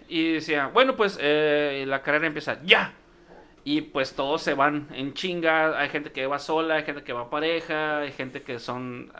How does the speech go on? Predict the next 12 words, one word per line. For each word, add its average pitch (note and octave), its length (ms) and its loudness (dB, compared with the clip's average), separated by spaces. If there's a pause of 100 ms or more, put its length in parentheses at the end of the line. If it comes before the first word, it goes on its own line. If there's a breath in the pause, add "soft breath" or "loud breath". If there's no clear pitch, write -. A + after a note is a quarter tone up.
este, B2 280 -10
familia. E3+ 580 -2 (720 loud breath)
Y, C#3+ 520 0
y E3 140 0
se E3+ 100 -2
hace E3+ 100 0
un D#3+ 120 0
cagadero E3+ 560 6
desde C3+ 340 0
Las C#3 200 0
Vegas D#3 520 0 (420 soft breath)
hasta, B2 1300 0